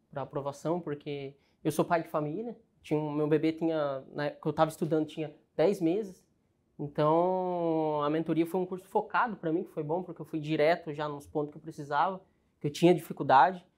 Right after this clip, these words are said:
é, fiz os simulados pra conseguir a, ter uma boa bagagem preparado pra prova. Busquei fazer as, as, as provas anteriores, com, conforme o professor me passou, o professor Ivan, a professora Gabi.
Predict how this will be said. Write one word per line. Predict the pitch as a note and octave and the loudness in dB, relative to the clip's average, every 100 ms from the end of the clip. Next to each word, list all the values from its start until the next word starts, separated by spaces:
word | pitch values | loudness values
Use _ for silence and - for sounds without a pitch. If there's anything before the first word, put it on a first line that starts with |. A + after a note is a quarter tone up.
| _ _ | _ _
é, | D3 D3 D3 C#3+ D3 C#3+ C#3+ C#3+ | -4 -4 -4 -6 -8 -10 -14 -12
fiz | - F3+ G#3+ G3+ - _ _ - | 0 2 2 0 -8 _ _ -8
os | D3+ | -2
simulados | E3 D#3 C#3 E3 F#3 _ _ _ _ _ _ - | 0 2 4 2 -2 _ _ _ _ _ _ -12
pra | C#3 | -8
conseguir | D3 C#3+ D3 D3 C#3+ | -8 -8 -10 -6 -2
a, | C#3+ C3+ C3 | 2 2 0
ter | - E3 | 0 4
uma | D#3 D3+ | 6 6
boa | D3 E3 D3 C#3 D#3 - _ _ | 4 4 4 2 -4 -18 _ _
bagagem | D3 D3 D3 D3+ F3 D#3+ - _ _ _ _ | 6 6 6 4 4 2 -10 _ _ _ _
preparado | D#3+ D3+ D3 D3+ D3 | -6 0 2 2 0
pra | D3+ | -8
prova. | C#3+ D3 E3 G3+ - _ | -2 2 2 0 -10 _
Busquei | E3 D#3+ D#3+ F#3 | 0 0 4 2
fazer | G3 E3+ D#3 | 6 4 4
as, | E3 D#3 | 2 0
as, | D3 - | -8 -8
as | D3+ | -8
provas | - D#3 D#3+ | 0 0 2
anteriores, | D#3+ E3 D#3+ D3 E3 G3+ | -2 -2 -4 -2 -2 -4
com, | E3 D3 _ _ _ _ - | -8 -12 _ _ _ _ -8
conforme | D3 D#3 D#3 | -2 0 0
o | |
professor | D3 D3+ - D3 | -2 -8 -2 -2
me | D3 | -2
passou, | D3+ E3+ - F3+ | -4 -6 -2 -2
o | |
professor | F3 D#3 - C#3+ | 0 -4 -2 -4
Ivan, | D3 D#3 E3+ | -2 0 0
a | D#3+ | -2
professora | D3 - C#3+ | -10 -10 -6
Gabi. | D#3+ D#3 D#3+ F3+ F3 | -4 -4 -6 -6 -10